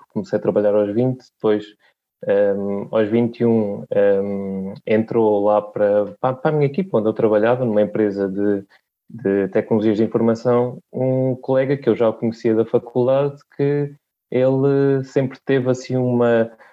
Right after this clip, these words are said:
uma veia muito de querer arriscar, de querer ser, ser bem-sucedido. Ele dizia muitas vezes que queria ser rico. Portanto, ele repetia muitas vezes isto. E que queria ser rico e não era ali no trabalho que ele ia ser, ser rico.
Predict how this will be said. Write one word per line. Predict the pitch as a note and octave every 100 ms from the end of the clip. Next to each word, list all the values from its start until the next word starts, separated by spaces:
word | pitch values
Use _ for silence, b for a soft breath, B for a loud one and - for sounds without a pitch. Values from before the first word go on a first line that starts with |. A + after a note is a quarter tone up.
| _
uma | C3+ C3+
veia | A#2+ C3 C3+
muito | C3 C3 B2+ - A2+
de | A2+ A#2+
querer | A#2 A2+ G#2+
arriscar, | G#2+ A#2+ - B2+ B2 A2
de | -
querer | A2+ G#2+
ser, | - B2 A2+ A2+
ser | A2 - A2+
bem-sucedido. | B2+ B2+ B2+ - C3+
Ele | C#3+
dizia | C#3+ D#3
muitas | D#3+ D3 C3
vezes | C#3+
que | D3
queria | C#3+
ser | C3+ C3 G#2+
rico. | G#2 - - _ -
Portanto, | A2 -
ele | B2
repetia | C3 - D3 C#3
muitas | C#3+ C#3+ B2+
vezes | C3+ A#2 G2 F2+
isto. | - _ _ _ -
E | A2+
que | -
queria | - B2+
ser | B2 D3 C#3
rico | D#3 E3
e |
não | D#3+
era | D#3+ D#3
ali | D#3
no | D#3
trabalho | D3+ D3 C3+ D3 C#3+
que | -
ele | C#3
ia | C#3
ser, | C3+ C3 C3 C3+
ser | C3+ C3+
rico. | B2 G#2 -